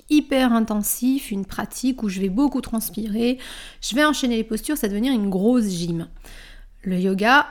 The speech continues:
ancestral tel que je le pratique, le Raja Yoga, le Hatha Yoga et la yoga thérapie, euh, sont issus de l'Inde, où quand même on va essayer de trouver un équilibre de vie, et l'équilibre c'est aussi dans le corps et l'esprit,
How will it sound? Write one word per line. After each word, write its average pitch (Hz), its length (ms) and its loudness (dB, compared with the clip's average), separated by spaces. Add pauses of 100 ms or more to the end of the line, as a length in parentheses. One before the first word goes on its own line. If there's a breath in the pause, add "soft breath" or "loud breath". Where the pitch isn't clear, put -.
(100)
ancestral 226 640 0
tel 196 200 -6
que 202 100 -6
je 185 100 -4
le 208 120 -2
pratique, 214 640 -4
le 190 120 0
Raja 202 540 0
Yoga, 190 480 0
le 196 200 -2
Hatha 214 300 -4
Yoga 190 320 0
et 208 60 0
la 175 120 -2
yoga 185 400 0
thérapie, 202 760 0 (520 loud breath)
euh, 202 320 2
sont 220 300 -2
issus 202 420 -2
de 185 140 2
l'Inde, 262 420 2
où 277 80 2
quand 247 220 0
même 285 280 0
on 226 140 2
va 220 160 2
essayer 262 280 -2
de - 40 -16
trouver 233 400 -2
un 285 60 4
équilibre 226 520 -2
de 196 100 -2
vie, 196 560 -2
et 220 160 -2
l'équilibre 240 600 0
c'est 208 180 -4
aussi 190 440 -4
dans 185 140 0
le 175 120 0
corps 262 560 0 (220)
et 226 140 4
l'esprit, 233 580 0